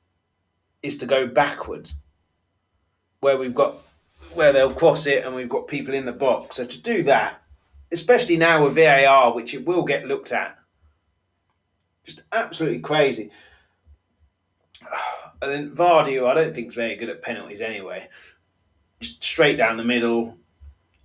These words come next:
Lloris has, has, has, has guessed he's gonna go to one of the sides, and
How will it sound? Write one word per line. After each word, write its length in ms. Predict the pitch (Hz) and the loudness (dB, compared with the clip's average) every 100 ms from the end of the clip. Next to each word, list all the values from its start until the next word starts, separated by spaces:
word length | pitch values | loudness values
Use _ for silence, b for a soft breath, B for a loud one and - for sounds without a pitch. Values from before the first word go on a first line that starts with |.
| _ | _
Lloris 440 | 123 120 113 110 - | -2 -2 -2 -4 -6
has, 180 | 107 104 | -8 -10
has, 520 | - 92 90 110 - _ - 110 | -12 -12 -12 -14 -18 _ -20 -14
has, 260 | 110 - - | -12 -12 -12
has 220 | 107 101 | -12 -8
guessed 380 | 117 117 - 117 | -2 -2 -2 -8
he's 160 | 110 | -10
gonna 140 | 110 110 | -8 -4
go 200 | 113 110 | -4 -4
to 100 | - | -2
one 160 | 117 | -2
of 120 | 110 | -2
the 60 | 101 | -6
sides, 680 | - 123 113 110 113 - 107 | 0 4 6 4 2 -2 -8
and 160 | 101 | -12